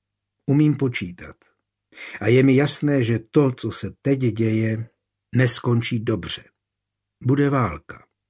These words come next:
Dlouhá. A nebude mít vítěze. Tady kolem nás lidé věří v kalich.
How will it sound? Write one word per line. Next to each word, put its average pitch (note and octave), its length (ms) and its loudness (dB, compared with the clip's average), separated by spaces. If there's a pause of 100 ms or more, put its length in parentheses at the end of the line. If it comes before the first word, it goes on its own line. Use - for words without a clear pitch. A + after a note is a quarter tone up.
(440)
Dlouhá. A#2+ 580 -2 (680)
A A2 120 -2
nebude G2 460 -2
mít C#3+ 240 -4
vítěze. - 540 -10 (1600)
Tady D#3 220 4
kolem F3 400 6
nás D#3+ 320 4
lidé C3+ 360 2
věří A#2+ 360 2
v - 140 -10
kalich. - 580 -8